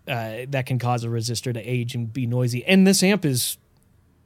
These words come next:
oh gosh, how old is it? Uh, over a decade now.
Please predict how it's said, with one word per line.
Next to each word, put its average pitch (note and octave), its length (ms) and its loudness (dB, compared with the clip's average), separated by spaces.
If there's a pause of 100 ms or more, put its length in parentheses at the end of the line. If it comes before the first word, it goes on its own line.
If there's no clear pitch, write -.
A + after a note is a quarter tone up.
(640)
oh A#2 380 -12
gosh, A#2+ 400 -10
how B2+ 140 -4
old D#3 200 -2
is D#3 100 -4
it? D#3+ 220 -10 (260)
Uh, B2 280 -6
over C#3 200 0
a C3 60 4
decade C#3+ 400 2
now. F#3+ 240 0